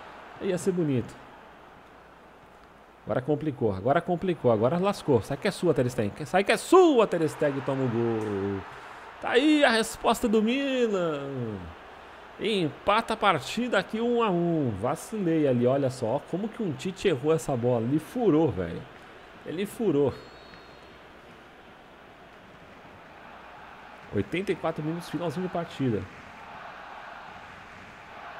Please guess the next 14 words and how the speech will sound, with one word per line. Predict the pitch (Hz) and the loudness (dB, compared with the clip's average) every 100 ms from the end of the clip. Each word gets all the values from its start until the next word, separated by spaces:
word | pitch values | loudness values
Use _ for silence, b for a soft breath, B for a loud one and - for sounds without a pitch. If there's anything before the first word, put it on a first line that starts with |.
| - - - - - - - - - - | -14 -14 -14 -14 -16 -16 -16 -16 -14 -6
Lá | 113 110 | -4 -2
vem | 123 135 131 - - - | -2 -2 -4 -8 -12 -6
mais | 131 127 | -4 -2
uma | 143 135 | -2 0
vez | 135 127 | 0 0
o | 127 | 0
Barça. | 113 135 147 151 - 139 127 | 0 0 0 -2 -4 -6 -2
Tentou | 135 127 151 | -2 0 -2
sair | 147 143 | -2 -2
na | 139 | -2
jogando | 127 139 120 139 135 127 | -2 0 2 2 2 2
ali, | 131 156 | 2 2
tocou | - 123 - 165 | 0 -2 0 2
errado. | 139 110 135 156 165 170 | 2 2 -2 -2 -2 -4